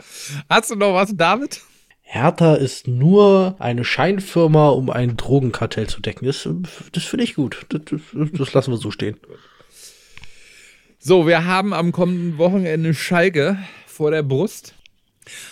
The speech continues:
Speaker 1: Das Schöne ist ja, dass die,
Speaker 2: Schla,
Speaker 1: dass die
Speaker 2: Schlacke.
Speaker 1: ja <laughs> wirklich mit uns Schritt auf Schritt, Seit an Seit marschieren, egal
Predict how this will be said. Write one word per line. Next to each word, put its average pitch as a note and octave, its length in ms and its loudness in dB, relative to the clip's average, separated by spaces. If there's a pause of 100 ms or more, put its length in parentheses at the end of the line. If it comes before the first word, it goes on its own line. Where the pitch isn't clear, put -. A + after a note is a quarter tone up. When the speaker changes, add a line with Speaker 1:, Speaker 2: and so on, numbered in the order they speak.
Speaker 1:
Das A#2 160 0
Schöne D#3 280 4
ist C#3 220 0
ja, D3 200 2
dass C3+ 320 0
die, C#3+ 320 -2
Speaker 2:
Schla, B2+ 240 2
Speaker 1:
dass B2+ 140 4
die F3 100 2
Speaker 2:
Schlacke. D3 160 4
Speaker 1:
ja B2+ 200 2 (600)
<laughs> F3 120 2 (600)
wirklich C#3+ 360 -2
mit C3+ 160 -4
uns B2+ 240 -2
Schritt - 480 -6
auf C3 200 2
Schritt, - 540 -4
Seit A#2 400 0
an B2 180 -4
Seit A2+ 600 -2
marschieren, C3 680 0
egal A2+ 840 -2